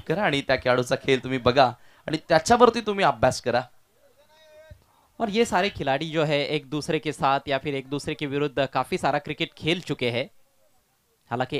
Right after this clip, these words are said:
Speaker 2: एएलपीएल का आयोजन पहली मर्तबा क-, किया गया है और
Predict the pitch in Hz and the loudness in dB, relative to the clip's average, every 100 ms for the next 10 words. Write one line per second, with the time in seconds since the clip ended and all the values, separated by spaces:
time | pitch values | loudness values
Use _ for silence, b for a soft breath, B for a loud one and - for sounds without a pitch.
0 | - 143 160 170 170 170 170 151 147 170 | -4 -2 -2 -2 -4 -2 0 0 0 -6
1 | 165 151 151 170 143 139 127 - 127 117 | -6 -6 -4 -4 -4 -2 -4 -2 -4 -2
2 | 113 - - 131 120 120 117 127 - | -4 -10 -6 -4 -2 -2 -2 -2 -6